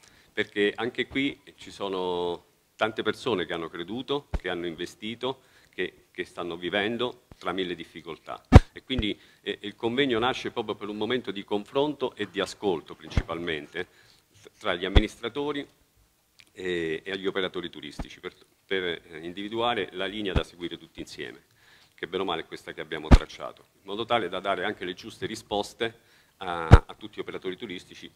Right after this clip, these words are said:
che, che vogliono continuare a, a investire su questo territorio. Bisogna creare, come ha detto bene Emanuele, un brand, un brand che noi vediamo di questa parte del territorio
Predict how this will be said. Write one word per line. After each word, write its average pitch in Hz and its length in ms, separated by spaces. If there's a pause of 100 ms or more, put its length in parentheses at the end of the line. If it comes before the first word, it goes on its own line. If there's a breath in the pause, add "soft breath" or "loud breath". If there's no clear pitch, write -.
che, 90 140 (200)
che - 200
vogliono 98 320
continuare 80 580
a, 82 200
a 82 100
investire 80 480
su 78 140
questo 76 240
territorio. - 480
Bisogna 107 380
creare, 95 380
come 85 180
ha - 20
detto 82 260
bene 82 240
Emanuele, 82 540 (540 loud breath)
un 113 180
brand, 85 480
un 110 120
brand 110 320
che 87 100
noi 101 160
vediamo 90 480
di 85 100
questa 87 240
parte 92 260
del 82 100
territorio 82 680